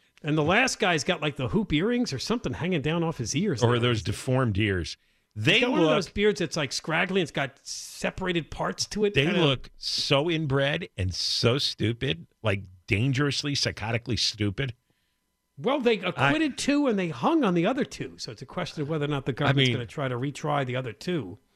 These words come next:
Speaker 1: The younger guys were acquitted. The older guys, the jury couldn't reach, uh, verdicts.
Speaker 2: That,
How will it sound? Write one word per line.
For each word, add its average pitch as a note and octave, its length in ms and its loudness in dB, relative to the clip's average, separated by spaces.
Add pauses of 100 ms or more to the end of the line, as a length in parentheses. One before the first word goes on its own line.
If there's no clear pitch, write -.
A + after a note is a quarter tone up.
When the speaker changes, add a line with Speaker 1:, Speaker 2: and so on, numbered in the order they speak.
(600)
Speaker 1:
The D#3 80 4
younger G#3 340 4
guys A2+ 500 -4
were A#2 240 -4
acquitted. G2 500 -2 (460)
The B2+ 120 -4
older D#3 280 0
guys, A#2+ 420 -2
the B2+ 80 -4
jury B2+ 300 -4
couldn't A2+ 320 -6
reach, A2+ 340 -8
uh, G2 180 -8 (380)
verdicts. A#2+ 520 -4
Speaker 2:
That, G#3+ 320 2